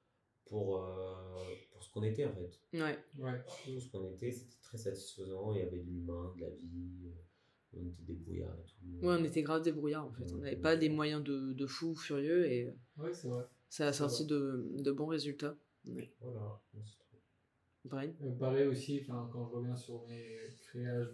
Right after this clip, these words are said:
Speaker 3: me dis que, et cetera, et cetera. Mais mine de rien, il y a des trucs où je me regarde et où je, je regarde d'anciennes créations et je me dis, ah ouais, quand même, pour l'époque et tout, euh, avec les moyens que j'avais, et cetera, et cetera, euh, c'était pas mal. Franchement, pour ça,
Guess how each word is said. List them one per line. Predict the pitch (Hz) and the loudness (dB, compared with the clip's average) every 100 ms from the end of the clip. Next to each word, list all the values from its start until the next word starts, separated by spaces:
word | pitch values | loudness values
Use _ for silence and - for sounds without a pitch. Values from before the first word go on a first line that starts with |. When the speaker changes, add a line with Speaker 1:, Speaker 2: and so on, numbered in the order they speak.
| 120 | -4
Speaker 3:
me | |
dis | 120 120 120 - | -2 -2 -4 -4
que, | 127 | -2
et | 123 123 123 - - | -2 -2 -6 -10 -10
cetera, | - - 123 120 | -10 -2 0 0
et | |
cetera. | - 127 127 143 | -2 -4 -2 0
Mais | 143 156 | 4 6
mine | 165 135 | 6 8
de | 135 | 6
rien, | 135 156 165 | 6 0 0
il | 147 | 2
y | |
a | 123 | 2
des | 120 117 | 2 0
trucs | - 170 175 139 | 0 0 0 -2
où | 131 | -2
je | 127 | 0
me | 123 | 0
regarde | 123 123 151 156 | 2 2 0 -2
et | 123 113 110 - | -2 -2 -4 0
où | 123 | 2
je, | 123 127 120 117 117 117 117 | 2 2 0 -4 -8 -10 -6
je | |
regarde | 120 123 123 123 | -2 0 2 0
d'anciennes | 123 131 123 | -2 -6 -8
créations | 123 120 156 147 | -8 -12 -8 -8
et | |
je | 120 | -8
me | 120 | -8
dis, | 127 | -8
ah | 120 131 | -4 0
ouais, | 160 160 | 0 0
quand | 139 | -10
même, | 135 | -12
pour | 120 117 | -12 -12
l'époque | 117 143 151 135 | -10 -6 -6 -8
et | |
tout, | - 170 170 135 | -12 -8 -4 -4
euh, | 113 - _ _ _ _ _ 127 | -6 -10 _ _ _ _ _ -14
avec | 123 | -8
les | 113 | -8
moyens | 113 120 117 | -6 -6 -6
que | 120 | -8
j'avais, | 127 120 127 143 | -8 -4 -2 -2
et | - | -4
cetera, | 120 120 117 123 | -8 -6 -2 -2
et | 120 | -2
cetera, | - - 123 147 147 127 113 110 | -8 -8 -6 -2 -4 -4 -8 -10
euh, | 110 - _ _ _ _ | -14 -18 _ _ _ _
c'était | - 131 | -10 -4
pas | 127 185 | 0 2
mal. | 208 202 | 2 2
Franchement, | 131 - 196 180 - - _ _ - | -4 -2 -2 -2 -10 -18 _ _ -2
pour | 147 - | -2 -2
ça, | - | 0